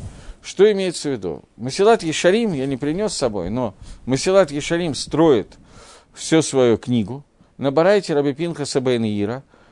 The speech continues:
который говорит о разных даргот, ступенях, по которым поднимаются люди.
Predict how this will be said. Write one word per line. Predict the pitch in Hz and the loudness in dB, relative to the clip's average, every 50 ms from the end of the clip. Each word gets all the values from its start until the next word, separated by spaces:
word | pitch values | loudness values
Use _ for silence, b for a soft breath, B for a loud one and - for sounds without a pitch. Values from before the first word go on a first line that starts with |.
| b b b _ | b b b _
который | - 135 135 180 208 208 208 190 160 - - _ _ | 4 4 6 6 6 4 6 4 2 0 -2 _ _
говорит | 123 117 151 156 170 180 196 196 190 - - _ | 0 2 6 6 6 6 6 2 0 -4 -2 _
о | 143 143 139 - - - - - | 6 8 8 8 8 4 0 0
разных | 123 135 170 170 135 127 131 110 98 | 4 4 6 6 4 2 -2 -4 0
даргот, | 95 123 127 127 120 117 185 208 202 - | 2 4 4 4 4 6 6 6 6 6
ступенях, | - - - 131 - 156 160 151 135 107 92 | 0 -6 -6 -4 0 2 2 2 2 -2 -6
по | - - - - 110 107 | -8 -12 -10 -6 -4 -4
которым | - 117 143 127 117 104 | 0 0 0 0 0 0
поднимаются | - 123 120 127 135 139 143 131 110 98 - - - 107 | -2 -4 -2 -2 -2 0 2 2 0 0 -2 -4 -6 -4
люди. | 95 92 90 87 107 | -4 -4 -4 -6 -10